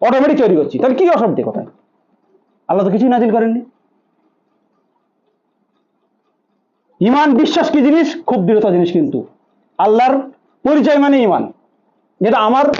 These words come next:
মধ্যে উপলব্ধি হয়েছে, আমি বলছি এটা, আল্লাহর পরিচয় মানে ইমান। ওটা জেনে গেলে আপনার আমল তৈরি হবে, আমল তৈরি হবেই।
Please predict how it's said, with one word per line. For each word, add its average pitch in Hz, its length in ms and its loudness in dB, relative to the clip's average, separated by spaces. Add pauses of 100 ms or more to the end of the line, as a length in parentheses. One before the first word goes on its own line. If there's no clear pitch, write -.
(180)
মধ্যে 214 220 0
উপলব্ধি 233 280 0
হয়েছে, 233 120 0
আমি 220 100 2
বলছি 170 240 0
এটা, 139 120 -2
আল্লাহর 220 280 0
পরিচয় 240 300 0
মানে 247 180 0
ইমান। 156 220 0 (1300)
ওটা 240 180 0
জেনে 262 240 0
গেলে 277 140 2
আপনার 240 220 0
আমল 208 200 0
তৈরি 175 200 0
হবে, 131 200 -2 (1600)
আমল 285 320 0
তৈরি 285 180 2
হবেই। 247 360 0